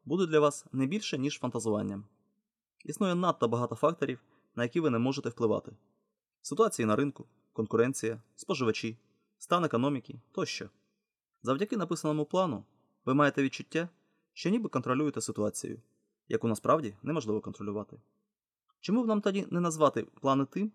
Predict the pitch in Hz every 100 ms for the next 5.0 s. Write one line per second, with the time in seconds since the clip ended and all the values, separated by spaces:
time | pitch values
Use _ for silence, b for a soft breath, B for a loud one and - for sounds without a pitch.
0 | _ - 120 123 131 139 175 170 - 127
1 | 98 98 _ - - - 139 139 135 123
2 | 160 123 - 101 - _ _ _ _ _
3 | _ _ _ _ 143 175 202 214 185 -
4 | - 135 131 120 123 123 - 160 196